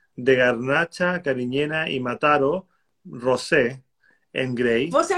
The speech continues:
Speaker 2: fala pro Gustavo, fala pro, pro Thiago mandar pra mim. O Gustavo tá aqui, Gustavo
Speaker 1: Já?
Speaker 2: falando. Fala pro Thiago
Speaker 1: Sim.
Speaker 2: mandar pra mim.
Speaker 1: Sí.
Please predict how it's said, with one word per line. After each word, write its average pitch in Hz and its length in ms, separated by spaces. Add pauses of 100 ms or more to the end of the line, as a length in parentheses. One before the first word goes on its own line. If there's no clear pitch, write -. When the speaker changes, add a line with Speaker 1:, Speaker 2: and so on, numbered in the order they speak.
(360)
Speaker 2:
fala 381 500
pro 370 120
Gustavo, 294 760
fala 370 340
pro, 359 400
pro 302 300
Thiago 311 520
mandar 294 320
pra 302 180
mim. 220 280
O 180 40
Gustavo 202 380
tá 214 80
aqui, 190 260
Gustavo 175 340
Speaker 1:
Já? - 40
Speaker 2:
falando. 208 240 (180)
Fala 415 280
pro 508 100
Thiago 415 420
Speaker 1:
Sim. 131 40
Speaker 2:
mandar 381 240
pra 381 160
mim. 330 180
Speaker 1:
Sí. - 840